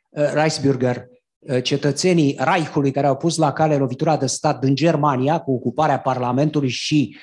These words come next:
revenirea la, ă, monarhie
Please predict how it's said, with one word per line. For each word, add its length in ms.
revenirea 600
la, 460
ă, 340
monarhie 1000